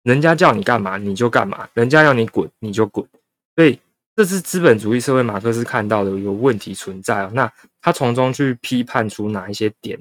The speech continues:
呢？好，那所以就是在这个部分先跟大家讲一下说什么叫唯物史观哦，就是他觉得我们的整个社会的演进是从原始到古代的这种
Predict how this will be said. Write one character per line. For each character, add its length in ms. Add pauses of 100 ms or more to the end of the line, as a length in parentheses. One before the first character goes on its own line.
呢？ 60 (560)
好， 160 (260)
那 260
所 220
以 220
就 160
是 120
在 220
这 80
个 100
部 160
分 220
先 140
跟 60
大 220
家 80
讲 220
一 40
下 200
说 200
什 120
么 40
叫 120
唯 240
物 160
史 300
观 260
哦， 80
就 100
是 160 (360)
他 160
觉 160
得 120
我 80
们 220
的 160
整 180
个 120
社 260
会 160
的 100
演 240
进 220
是 100
从 320
原 220
始 300
到 220
古 260
代 240
的 120
这 20
种 200